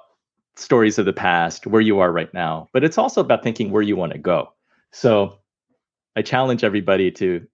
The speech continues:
just take five minutes or ten minutes to take the time to do that.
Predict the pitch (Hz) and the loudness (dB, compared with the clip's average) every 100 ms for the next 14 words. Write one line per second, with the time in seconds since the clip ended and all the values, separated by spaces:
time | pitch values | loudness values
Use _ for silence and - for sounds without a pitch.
0 | - - 180 - 156 - 113 107 113 95 | -8 -2 -2 0 0 2 2 2 2 2
1 | 82 - - - 117 - 123 110 104 90 | -2 -8 -18 -8 -6 -2 -4 -4 -6 -8
2 | 90 - _ _ _ _ _ - 123 131 | -12 -20 _ _ _ _ _ 2 4 4
3 | 135 - _ _ _ _ - 208 208 - | 0 -8 _ _ _ _ -2 -2 0 -4
4 | 95 73 65 _ _ _ _ _ - 85 | -4 -8 -10 _ _ _ _ _ -6 -4
5 | 82 76 73 - | -4 -6 -10 -12